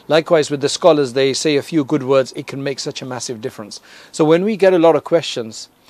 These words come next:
w-, um, we, we can now tell, I mean, a lot of scholars can now tell that these questions are actually going to be recurring questions because they're based on O C D, right?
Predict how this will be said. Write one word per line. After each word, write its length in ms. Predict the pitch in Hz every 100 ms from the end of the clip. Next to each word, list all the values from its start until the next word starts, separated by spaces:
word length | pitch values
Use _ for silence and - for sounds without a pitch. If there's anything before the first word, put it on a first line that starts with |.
| _ _ _ -
w-, 220 | 135 143 -
um, 300 | 151 139 131
we, 400 | 131 156 170 -
we 180 | 156 151
can 320 | - 160 147 165 151
now 200 | 165 151
tell, 380 | - 165 117
I 60 | 127
mean, 220 | 139 131
a 40 | 139
lot 120 | 147
of 80 | -
scholars 320 | - 139 -
can 160 | 135
now 160 | 135 127
tell 280 | - 165 139
that 220 | 127 123 - - - _ -
these 320 | 120 143 -
questions 480 | - 180 - 160 131
are 140 | 139
actually 360 | 151 - 147 135
going 260 | 135 143
to 100 | -
be 160 | 139 135
recurring 560 | 131 - - 156 143 127
questions 420 | 147 135 131 110
because 220 | 123 123
they're 80 | 127
based 320 | 151 151 -
on 100 | 131 -
O 160 | 143
C 240 | - 139 123
D, 240 | 135 101 _ _ _ _ _ _ _ _ _ - -
right? 240 | 123 127